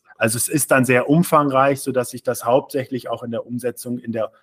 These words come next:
Unternehmenswelt, weil es ja auch den Arbeitsalltag, ähm, ausmacht, äh, anbietet. Und, äh, sind unheimlich begeistert, dass wir mit, äh, eben dieser kleinen, kurzen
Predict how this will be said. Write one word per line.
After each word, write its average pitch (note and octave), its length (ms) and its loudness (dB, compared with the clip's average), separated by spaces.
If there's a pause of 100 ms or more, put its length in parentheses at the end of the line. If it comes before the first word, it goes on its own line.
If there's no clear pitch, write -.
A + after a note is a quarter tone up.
(200)
Unternehmenswelt, A#2 1000 2
weil A2+ 100 -2
es - 80 -12
ja A#2 120 -6
auch A2 140 -6
den A2 160 -10
Arbeitsalltag, G#2 920 -6 (360)
ähm, G#2 200 -6
ausmacht, G#2 720 -4
äh, G2+ 240 -6
anbietet. C#3+ 720 2 (720)
Und, A#2+ 460 2
äh, B2 340 2
sind C3 600 0
unheimlich D3 440 4
begeistert, C#3 760 0
dass C#3 200 -8
wir C3+ 300 2 (320)
mit, A#2+ 400 -4
äh, B2+ 200 -2
eben B2+ 280 2
dieser C#3 320 2
kleinen, D3 680 2
kurzen D#3 760 -2